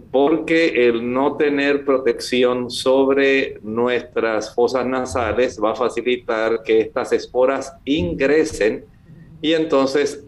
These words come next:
una vez alcanzan nuestro sistema respiratorio y alcanzan nuestra sangre, ya tenemos problemas. Por lo tanto,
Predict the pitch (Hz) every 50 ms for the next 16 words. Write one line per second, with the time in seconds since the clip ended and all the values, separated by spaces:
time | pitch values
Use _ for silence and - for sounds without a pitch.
0 | - - 107 120 123 123 127 131 127 - - - - - 110 101 104 101 - -
1 | 127 123 131 135 135 - 156 147 143 139 127 123 123 131 131 135 135 120 - 117
2 | 104 - 120 113 117 117 113 120 110 - - 123 123 131 127 127 - 120 110 107
3 | 110 113 113 110 - - 113 107 104 95 90 - - 110 120 120 117 127 113 107
4 | 107 110 110 - 123 127 123 - - 110 110 110 107 113 113 - - - - -
5 | 117 117 120 - 120 113 110 110 113 120 120 117 - - - - - 107 110 110
6 | - 160 180 175 - - 95 - - - - - - - - - - - _ _
7 | _ - 147 151 156 165 160 175 170 170 170 160 147 139 139 139 - 190 196 -
8 | -